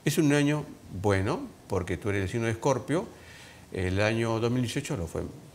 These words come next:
mejor todavía, pero el dos mil diecinueve está ok para ti, así que no hay problema. Eh, espero que hayas podido aprovechar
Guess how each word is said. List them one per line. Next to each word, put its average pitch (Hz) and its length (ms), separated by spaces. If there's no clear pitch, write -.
mejor 95 300
todavía, 127 520
pero 120 140
el 98 60
dos 107 100
mil 143 120
diecinueve 135 440
está - 220
ok 143 160
para 85 220
ti, 147 260
así 117 180
que 131 260
no 95 120
hay 95 60
problema. 165 500
Eh, 98 240
espero 156 400
que 139 80
hayas 135 160
podido 127 360
aprovechar 113 840